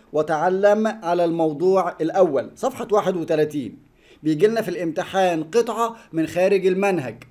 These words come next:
اسمها قطعة متحررة. بتقرأ القطعة بتلاقي المعاني اللي موجودة فيها تقريبا نفس المعاني اللي موجودة في الدروس عندك. القطعة بتقول:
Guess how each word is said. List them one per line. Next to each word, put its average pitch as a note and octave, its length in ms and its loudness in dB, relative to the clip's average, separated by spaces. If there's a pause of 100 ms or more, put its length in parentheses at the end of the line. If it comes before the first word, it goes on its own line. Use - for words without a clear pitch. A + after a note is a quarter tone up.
اسمها F3+ 280 -4
قطعة G#3+ 380 -6
متحررة. F#3 840 2 (320)
بتقرأ F3 400 -2
القطعة A#3+ 580 0 (200)
بتلاقي A3 340 -2
المعاني G#3 400 -2
اللي G3+ 140 0
موجودة G3+ 420 -2
فيها B3 440 -2 (180)
تقريبا B3+ 360 0
نفس B3+ 340 -4
المعاني C4 580 -4
اللي A#3 120 -2
موجودة A3 400 0
في F#3 80 -10
الدروس F3 340 -4
عندك. C3+ 380 -6 (540)
القطعة B3 400 -2
بتقول: B3+ 500 -2